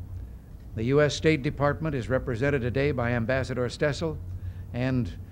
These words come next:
there were others who were working at the State Department during the crisis who played a part with discretion and skill. And here today also is Representative Daniel Akaka,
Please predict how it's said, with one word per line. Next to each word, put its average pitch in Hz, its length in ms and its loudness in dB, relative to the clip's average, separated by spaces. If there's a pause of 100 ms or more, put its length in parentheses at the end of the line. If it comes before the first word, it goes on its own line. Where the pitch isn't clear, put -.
(320)
there 90 100 -8
were 110 140 -4
others 156 500 6
who 110 80 -4
were 117 80 0
working 147 320 2
at 135 60 2
the 139 80 0
State 143 300 0
Department 135 440 -2
during 139 240 4
the 131 80 2
crisis 127 460 -2
who 120 80 0
played 127 260 2
a 120 60 2
part 120 280 -2 (520)
with 123 180 0
discretion 123 560 0
and 107 100 0
skill. 92 400 -2 (840)
And 95 100 -4
here 135 140 4
today 135 320 4
also 139 480 2
is 110 120 0
Representative 131 680 -2
Daniel 135 380 0
Akaka, 131 440 0